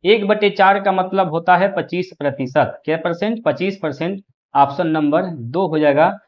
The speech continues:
इसका सही आंसर। Option number दो दोस्तों इस प्रश्न का बिल्कुल सही उत्तर हो जाएगा। कोई दिक्कत, कोई दिक्कत नहीं होनी चाहिए आप लोगों को दोस्तों,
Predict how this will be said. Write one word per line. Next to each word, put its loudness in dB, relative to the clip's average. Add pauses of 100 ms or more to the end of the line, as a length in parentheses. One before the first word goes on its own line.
(160)
इसका 2 (100)
सही -2
आंसर। -2 (2000)
Option 4
number 2
दो 2
दोस्तों 2 (360)
इस 0
प्रश्न -2
का 6
बिल्कुल 0
सही -2
उत्तर -2
हो 2
जाएगा। 4 (1700)
कोई 4
दिक्कत, 2 (960)
कोई 4
दिक्कत 0
नहीं 0
होनी 2
चाहिए 2
आप 4
लोगों 2
को -2
दोस्तों, -4